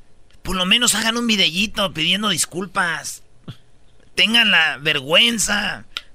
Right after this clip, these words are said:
<clears throat> A Peña, a todos esos. Tengan vergüenza, güey. Y pensar que todavía hay gente que llama al show para decir que qué ha hecho Obrador, güey. Y ellos nunca se quejaban con los otros.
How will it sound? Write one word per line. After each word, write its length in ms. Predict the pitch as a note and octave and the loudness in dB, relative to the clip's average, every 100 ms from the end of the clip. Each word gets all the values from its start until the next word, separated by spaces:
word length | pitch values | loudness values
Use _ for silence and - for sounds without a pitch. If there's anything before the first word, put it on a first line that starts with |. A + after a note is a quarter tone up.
| - | -4
<clears throat> 360 | D4+ B3 F#3 | -2 -2 0
A 220 | D#3 D3 | 0 0
Peña, 400 | - G3 A#3 A3 F#3+ | 4 4 4 2 2
a 40 | |
todos 240 | G3+ A3+ A3 | 0 0 2
esos. 360 | A3 G3+ - - - - - | 0 -2 -6 -12 -20 -18 -10
Tengan 340 | F#3+ A#3+ B3 G#3 | -6 2 2 4
vergüenza, 560 | D3 C3+ E3+ A3+ G#3 | 0 2 2 2 2
güey. 180 | G3 F#3 | 0 -2
Y 120 | - F3 | -4 -6
pensar 320 | F#3 E3+ A#3+ | -4 -2 -4
que 80 | - | -2
todavía 220 | B3+ C4 | 0 0
hay 80 | B3 | 2
gente 320 | A3 B3+ B3 | 0 0 -2
que 160 | G#3+ F3 | 0 2
llama 240 | G3 A#3 | 2 4
al 80 | G3+ | 4
show 340 | E3 G3 A3 | 4 2 0
para 160 | G3 F3+ | 0 2
decir 480 | E3 D#3 G3 A3+ - - - - - - | 2 0 0 -2 -8 -18 -20 -20 -16 -12
que 140 | - F3 | -6 -4
qué 120 | G3+ | -2
ha 20 | |
hecho 220 | A3 - A#3+ | 2 2 2
Obrador, 560 | G3+ D#3 C#3+ E3+ A#3 | 4 4 4 2 0
güey. 400 | G#3+ F#3+ C#3 - - - - - | -2 -4 -4 -10 -18 -20 -20 -16
Y 160 | - D#3+ | -2 2
ellos 160 | A3+ A#3+ | 4 2
nunca 200 | B3 A#3 | 0 0
se 120 | G#3 | 0
quejaban 340 | E3 D#3+ A#3 A3+ | -2 -2 0 0
con 180 | F#3+ E3+ | -2 0
los 160 | D3+ | 2
otros. 640 | E3+ C4 C4 A#3+ F3+ - | 2 2 2 -2 -2 -8